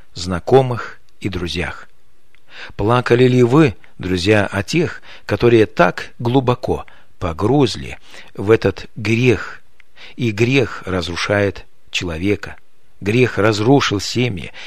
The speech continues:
грех разрушает город. Плакали ли вы, слушатели?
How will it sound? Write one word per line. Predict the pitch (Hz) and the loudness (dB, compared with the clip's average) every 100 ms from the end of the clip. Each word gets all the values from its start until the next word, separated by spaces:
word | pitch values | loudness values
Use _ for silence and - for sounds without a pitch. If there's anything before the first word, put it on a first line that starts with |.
| - | -2
грех | 120 143 139 | 4 6 6
разрушает | 113 135 117 143 - 170 165 117 107 | 6 6 6 2 4 4 4 4 0
город. | 117 180 143 - - - - - - - - - - | 8 8 8 4 -10 -14 -16 -16 -16 -16 -16 -16 -12
Плакали | - 104 127 - 113 | -2 0 0 0 -2
ли | 107 107 | 0 0
вы, | 104 120 85 - | 2 2 2 -6
слушатели? | - - 95 - - - - | -8 -4 -4 -4 -10 -10 -12